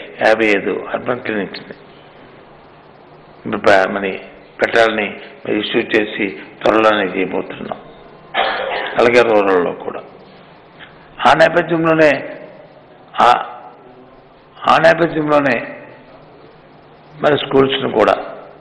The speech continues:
మూడు విడతలుగా, వన్ థర్డ్ ఈ సంవత్సరం, వచ్చే సంవత్సరం ఇంకొక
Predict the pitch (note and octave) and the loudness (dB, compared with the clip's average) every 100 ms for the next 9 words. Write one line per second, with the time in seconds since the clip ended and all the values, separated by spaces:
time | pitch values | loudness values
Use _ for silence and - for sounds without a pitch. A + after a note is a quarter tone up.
0 | - A#2 A#2+ A#2 A#2 A#2+ G#2+ G2+ - - | -2 2 4 4 2 2 2 0 -2 -14
1 | - - - - - A#2 A2 A#2 B2+ B2 | -18 -20 -20 -20 -8 2 2 4 2 2
2 | A#2+ - B2+ C3 - - - - - - | 0 0 -2 -2 -4 -6 -8 -18 -20 -20
3 | - - - - - - - A#2+ C#3 B2+ | -20 -20 -20 -20 -20 -12 0 0 2 2
4 | B2+ B2 - A#2+ B2+ B2 | 4 2 0 -4 -2 0